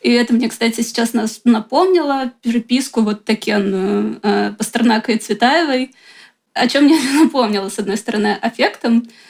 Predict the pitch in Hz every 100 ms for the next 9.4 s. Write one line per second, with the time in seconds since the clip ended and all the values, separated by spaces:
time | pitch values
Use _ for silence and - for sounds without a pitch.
0 | - - 226 214 220 196 190 190 - -
1 | 233 214 262 254 240 226 220 226 - 220
2 | 262 381 _ - - 240 240 285 240 247
3 | 247 240 247 214 226 214 277 339 269 233
4 | 214 202 240 - 240 226 220 233 226 -
5 | 226 214 233 185 165 185 220 220 - -
6 | 214 214 208 202 196 202 202 - 226 233
7 | 233 254 294 247 214 214 220 220 208 220
8 | 226 226 233 226 214 233 233 208 214 214
9 | 240 - 196